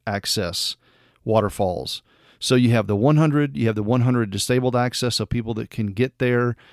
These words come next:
um, who have some mobility challenges, they are not left out.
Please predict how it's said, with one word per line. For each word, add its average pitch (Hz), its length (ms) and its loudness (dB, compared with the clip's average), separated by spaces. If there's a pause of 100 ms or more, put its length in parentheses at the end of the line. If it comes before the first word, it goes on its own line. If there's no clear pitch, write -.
(260)
um, 107 420 -6
who 117 180 2
have 107 400 -4
some 117 320 2
mobility 113 480 4
challenges, 117 720 2
they 117 520 2
are 113 140 0
not 113 300 0
left 113 300 -2
out. 104 260 -4